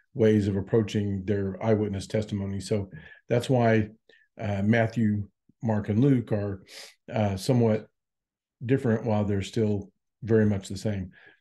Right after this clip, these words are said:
John is its own, he's his own breed of cat, and, uh, he, he, he writes a, uh, a gospel, trying to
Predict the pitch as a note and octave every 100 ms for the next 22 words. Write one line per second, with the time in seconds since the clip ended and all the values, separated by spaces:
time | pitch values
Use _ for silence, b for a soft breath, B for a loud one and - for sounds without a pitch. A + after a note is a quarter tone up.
0 | A#2 A#2 B2+ C#3+ D#3 D3+ - - _ -
1 | G#2 A2+ A2 A#2+ A#2+ A2 G#2 C3 A#2 A2
2 | A#2 A2 A2+ G#2 A2+ A2 A2+ - G#2+ G2+
3 | G2+ G2 G2 A#2 G#2 B B B B -
4 | A#2+ A#2 B2 B2 A2+ G#2+ - G#2 G2 F#2+
5 | F2+ A2+ - _ - G#2 F2+ F2+ G2 -
6 | - A2 G#2+ G2+ A2 G#2 - B B B
7 | - B2 A2+ A2 G2+ G#2+ G2+ G2